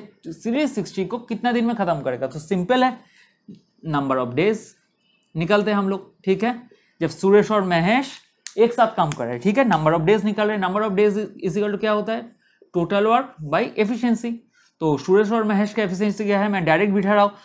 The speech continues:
तो सुरेश का है पांच, फ़ाइव and महेश का कितना है बोलिए, तीन,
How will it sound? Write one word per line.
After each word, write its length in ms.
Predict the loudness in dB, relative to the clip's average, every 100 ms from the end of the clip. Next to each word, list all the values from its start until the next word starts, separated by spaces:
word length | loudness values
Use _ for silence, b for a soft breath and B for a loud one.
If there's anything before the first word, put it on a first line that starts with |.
| b -8
तो 80 |
सुरेश 420 | -2 6 8 8 6
का 140 | 6
है 220 | 8 6 4 -6 _ _ 8
पांच, 280 | 8 6 -8 -18 _ _ _ _ _ _ 0
फ़ाइव 300 | 2 2 2
and 160 | 0
महेश 340 | 0 -2 -4 -4
का 120 | -4
कितना 340 | -2 4 6 8
है 60 |
बोलिए, 360 | 6 6 6 4 2 _ _ _
तीन, 300 | 0 0 -2